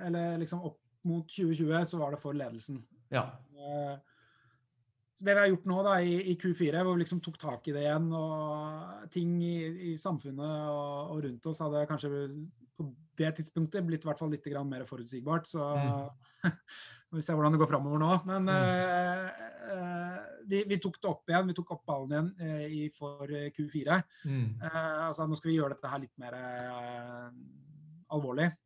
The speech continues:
Speaker 2: Mm.
Speaker 1: Eh, og, og, og da på en måte implementerte vi det, eller vi inkluderte et nytt nivå i organ-, i organisasjonen, som er mer, liksom, gruppelederne da, eller, eh,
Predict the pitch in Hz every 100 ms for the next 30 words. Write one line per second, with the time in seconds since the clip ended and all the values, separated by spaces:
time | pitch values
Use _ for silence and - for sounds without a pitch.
0 | _ - 156 131 110 - - - 143 135
1 | 135 131 - 147 143 139 135 135 _ _
2 | _ _ _ - 226 226 190 196 196 202
3 | 175 190 185 214 196 160 180 175 156 135
4 | 143 151 160 160 160 170 165 170 143 143
5 | 143 131 151 139 123 127 127 147 170 175
6 | 151 151 139 143 135 151 151 123 147 160
7 | - 156 151 131 123 131 127 - 135 131
8 | 143 143 156 - 110 104 117 139 143 131
9 | 127 131 127 - - _ _ - 139 131
10 | 131 131 127